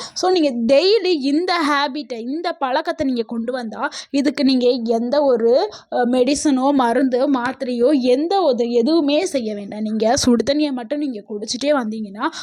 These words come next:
உங்களுக்கு ஆட்டோமேட்டிக்கா மலச்சிக்கல் வந்து முழுமையாக, அ, வரவே செய்யாது. உங்க வாழ்நாள்ல மலச்சிக்கல் ப்ராப்ளமே வராது. இந்த ஒண்ணு. அடுத்து வந்து உங்களுடைய உணவுங்க. உணவுல வந்து நீங்க நார்ச்சத்து மிகுந்த உணவுகளை நீங்க எடுத்துக்கிறணும். ரெண்டாவது.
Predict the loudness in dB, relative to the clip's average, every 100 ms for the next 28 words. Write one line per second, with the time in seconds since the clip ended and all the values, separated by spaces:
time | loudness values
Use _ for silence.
0 | -6 0 2 2 0 0 2 0 0 -2
1 | -4 -4 -2 -2 -2 -4 -6 -4 -4 -2
2 | 0 0 2 0 0 -2 -4 -2 -4 -4
3 | -10 -8 -4 0 0 2 2 2 0 0
4 | 0 0 0 0 0 0 0 2 2 0
5 | -2 -2 -2 -4 -6 -2 -4 -2 -6 -2
6 | -2 -2 -8 -10 0 4 6 4 0 -2
7 | -10 -14 -16 -2 0 2 0 0 0 0
8 | -2 0 2 2 2 0 0 0 0 -2
9 | -4 -8 -8 0 2 2 4 2 2 0
10 | 2 2 0 -4 -4 0 0 0 0 2
11 | 2 0 -6 -2 -2 -2 0 0 2 0
12 | -2 -6 -8 -6 -4 -4 -4 -6 -12 -10
13 | -6 -4 -4 -6 -10 -8 -6 -6 -6